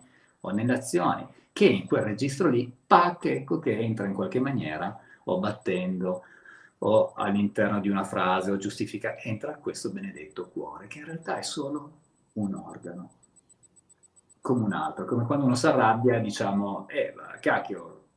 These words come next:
sei, sei verde, diventi verde della rabbia, vedi Hulk che era verde, ma la bile è verde, quando ti arrabbi secerni la bile",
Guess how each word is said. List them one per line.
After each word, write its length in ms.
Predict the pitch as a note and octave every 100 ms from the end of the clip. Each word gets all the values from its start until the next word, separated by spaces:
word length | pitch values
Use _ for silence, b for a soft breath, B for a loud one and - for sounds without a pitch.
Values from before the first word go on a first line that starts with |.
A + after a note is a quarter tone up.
| _
sei, 360 | - A#2 A2+
sei 220 | - B2 A#2
verde, 680 | C#3+ C#3+ B2 G2+ G2 F#2 - _ _
diventi 500 | - A2 A#2 C3 C3
verde 280 | C3 C#3 B2+
della 200 | A#2+ B2
rabbia, 480 | D#3 A2+ E2+ E2 E2+
vedi 220 | A#2 A#2 A2
Hulk 280 | C#3+ -
che 120 | - F2+
era 120 | F#2
verde, 360 | B2 - -
ma 140 | F2 A2
la 100 | C#3+
bile 280 | G#2 B2+ B2
è 20 |
verde, 440 | A2+ A2+ - -
quando 220 | A#2+ G#2
ti 80 | -
arrabbi 400 | C3 G2 F#2 G2
secerni 680 | - G2+ A2 - G2+ - A2
la 100 | A2+
bile", 400 | - F3+ F#2+